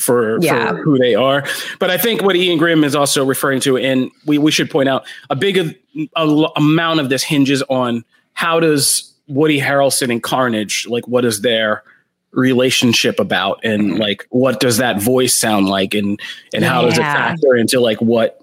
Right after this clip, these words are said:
Speaker 1: Cletus Cassidy does? 'Cause if that's not right in the same way that Tom Hardy nails the Venom thing, then yeah, you could have a bad villain. But I think, like Charlie said,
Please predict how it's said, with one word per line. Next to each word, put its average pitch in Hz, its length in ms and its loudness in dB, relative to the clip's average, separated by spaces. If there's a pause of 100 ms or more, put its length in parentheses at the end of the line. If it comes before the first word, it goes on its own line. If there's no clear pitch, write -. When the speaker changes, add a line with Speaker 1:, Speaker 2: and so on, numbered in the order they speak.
Speaker 1:
Cletus 117 340 0
Cassidy 110 480 -2
does? 98 400 0 (320)
'Cause 131 180 0 (140)
if 147 160 -2
that's 165 260 -2
not 156 300 0
right 143 400 2
in 143 80 2
the 135 80 2
same 135 260 0
way 127 180 4
that 120 140 0
Tom 123 260 0
Hardy 120 280 0
nails 120 340 2
the 107 80 -4
Venom 113 320 0
thing, 117 320 -2
then 104 360 -2
yeah, 110 200 -2
you 101 160 -4
could 107 120 -4
have 104 120 -2
a 98 60 -6
bad 85 320 -6
villain. 55 240 -8 (380)
But 131 120 0
I 147 100 0
think, 156 300 0
like 165 300 -2
Charlie 165 320 2
said, 180 400 0